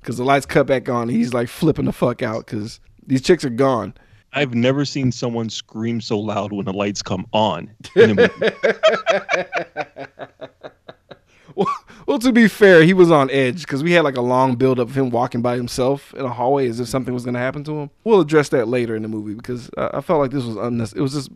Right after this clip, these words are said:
Speaker 1: padding for the movie.
Speaker 2: After the, uh, after she dives out of the, the window and the lights come on and the cop freaks out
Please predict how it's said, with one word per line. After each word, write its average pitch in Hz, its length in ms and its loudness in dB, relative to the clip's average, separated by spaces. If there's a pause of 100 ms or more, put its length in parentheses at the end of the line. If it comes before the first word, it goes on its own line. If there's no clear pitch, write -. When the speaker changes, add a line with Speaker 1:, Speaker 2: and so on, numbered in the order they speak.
(120)
Speaker 1:
padding 131 500 -2 (100)
for - 120 -8
the 127 80 -4
movie. 123 340 -4 (520)
Speaker 2:
After 127 320 0
the, 120 180 -2
uh, 98 320 -4 (320)
after 110 200 -4
she 120 140 -6
dives 110 400 -2
out 110 160 -2
of 101 80 -6
the, 92 280 -8
the 92 120 -10
window 95 380 -4
and 92 80 -8
the 95 60 -4
lights 110 220 2
come 98 200 -4
on 101 180 0
and 95 100 -6
the 95 60 -6
cop - 240 -4
freaks 101 260 -8
out 131 240 0